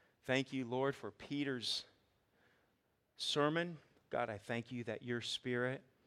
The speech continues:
has, I pray, Lord, has guided and directed me this morning in this presentation. And now, Lord, I just ask, God, that, um,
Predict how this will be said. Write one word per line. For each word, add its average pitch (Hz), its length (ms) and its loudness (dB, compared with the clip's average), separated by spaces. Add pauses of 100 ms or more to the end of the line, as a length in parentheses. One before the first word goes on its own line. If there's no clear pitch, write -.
(540)
has, 113 480 -4
I 110 160 -6
pray, 131 560 0 (120)
Lord, 123 300 -2
has 104 240 -8
guided 117 480 0
and 113 200 -6
directed 104 460 -6
me 117 380 -6 (420)
this - 260 -6
morning 120 480 -6 (2000)
in 107 180 -6
this 113 340 -4 (260)
presentation. 117 960 -6 (160)
And 107 160 -10
now, 107 400 -6 (300)
Lord, 113 380 -6 (1080)
I 117 40 -4
just 107 260 -8
ask, 98 320 -8
God, 98 240 -12
that, 104 260 -18 (140)
um, 98 80 -14